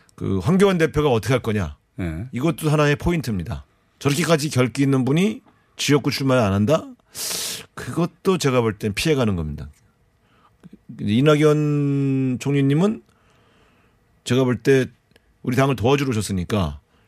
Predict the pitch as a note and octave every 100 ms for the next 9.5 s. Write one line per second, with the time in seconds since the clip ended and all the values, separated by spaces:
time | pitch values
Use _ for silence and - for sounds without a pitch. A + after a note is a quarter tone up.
0 | _ - A#2+ D3+ - A#2 D#3 D3+ C#3 B2
1 | A2 A#2 A2+ G2 F#2 F#2 B2 G3 G#3+ -
2 | _ _ _ _ - A2 G#2+ A2+ C3+ C3
3 | B2+ D#3 D#3+ C#3 B2 A2+ A#2+ E3+ E3+ E2+
4 | E2+ A#2 - A#2+ B2 A2 A#2 A2+ B2 G#2
5 | A#2 G2+ G#2+ G#2+ F#2+ F2+ E2 F#2+ G#2 E2
6 | - _ - - - - - - G#3 -
7 | _ _ _ _ _ _ _ - A#2+ C3
8 | C#3+ A#2 A#2 A#2+ A#2+ A2 G#2+ A2 D#3 D#3
9 | G2+ A2 D3+ G3+ A3+